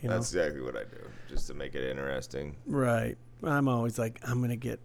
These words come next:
Speaker 1: six hundred dollars for this five dollar bet right here." That's, I don't know why,
Speaker 2: I
Speaker 1: because I
Speaker 2: know.
Speaker 1: don't have a lot to gamble. I'm, I'm gambling, like, twenty or forty bucks a week.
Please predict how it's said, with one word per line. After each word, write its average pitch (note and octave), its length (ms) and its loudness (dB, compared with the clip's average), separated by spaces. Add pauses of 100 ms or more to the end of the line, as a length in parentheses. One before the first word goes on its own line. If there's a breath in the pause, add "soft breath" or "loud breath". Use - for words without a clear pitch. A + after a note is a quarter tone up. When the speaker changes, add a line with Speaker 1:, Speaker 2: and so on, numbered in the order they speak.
(140)
Speaker 1:
six - 400 -2
hundred D3 300 4
dollars G2+ 360 0
for - 140 -6
this B2 220 4
five C3 400 -2
dollar D3 280 2
bet C3+ 300 -2
right B2 260 -2
here." B2 400 -4
That's, - 300 -6
I C#3+ 220 2
don't C3 200 2
know B2 100 2
why, B2 120 4
Speaker 2:
I B2 40 4
Speaker 1:
because D#3+ 280 4
I E3+ 80 8
Speaker 2:
know. F3+ 100 4
Speaker 1:
don't E3 60 4
have E3+ 160 2
a D#3+ 40 2
lot D3 200 2
to C#3+ 60 -4
gamble. B2+ 360 2
I'm, - 240 -4
I'm D3 200 0
gambling, C#3+ 380 4
like, B2 160 2
twenty B2+ 280 0
or A#2 60 0
forty B2 260 0
bucks - 320 -6
a - 40 -6
week. - 220 -8